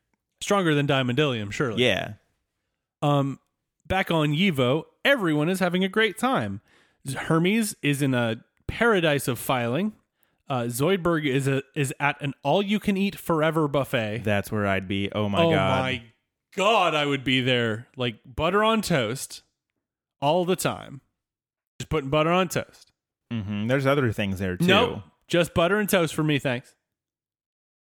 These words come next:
Speaker 1: For eternity.
Speaker 2: I say I can't even make the Blues Brothers dry white toast joke because you specified butter.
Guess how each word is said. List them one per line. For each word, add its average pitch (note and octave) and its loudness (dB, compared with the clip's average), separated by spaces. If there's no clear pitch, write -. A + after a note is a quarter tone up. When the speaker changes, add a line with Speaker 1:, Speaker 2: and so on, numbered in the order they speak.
Speaker 1:
For C3+ 0
eternity. F#2+ -8
Speaker 2:
I B2+ -8
say C#3 -2
I C#3 -2
can't D3+ -4
even C3+ -2
make C3+ 0
the A2 2
Blues A#2 0
Brothers A2 0
dry A2 0
white G#2+ 0
toast G2+ -4
joke G#2 0
because G2 -4
you G2+ -6
specified G#2 -4
butter. F2+ -2